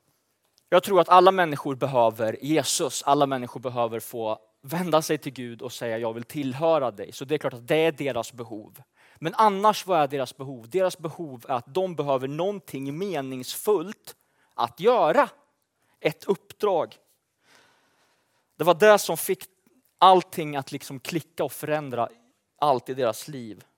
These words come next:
Uppmaningen, "Kom och följ mig och jag ska göra er till människofiskare." Alltså det här att, att bara fiska för sig själv, att ge sig själv mat.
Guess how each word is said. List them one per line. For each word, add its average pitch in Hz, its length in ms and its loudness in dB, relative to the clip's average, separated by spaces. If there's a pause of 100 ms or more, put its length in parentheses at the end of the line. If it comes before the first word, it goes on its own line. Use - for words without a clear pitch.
(120)
Uppmaningen, 139 640 -8
"Kom 202 360 -2
och 185 120 -4
följ 170 320 -4
mig 139 340 -4 (160)
och - 340 -14
jag 147 280 2
ska - 180 -8
göra 127 440 0
er 117 340 -6 (120)
till 107 420 -12
människofiskare." 127 1200 -12 (2500)
Alltså 190 240 2
det 196 80 6
här 175 260 4
att, - 440 -2 (240)
att - 160 -2
bara 185 400 6
fiska 190 500 -4
för 165 180 -6
sig 170 180 -10
själv, 165 460 -4
att 151 180 -4
ge 185 220 -6
sig 170 260 -8
själv 165 520 -6
mat. 165 680 -8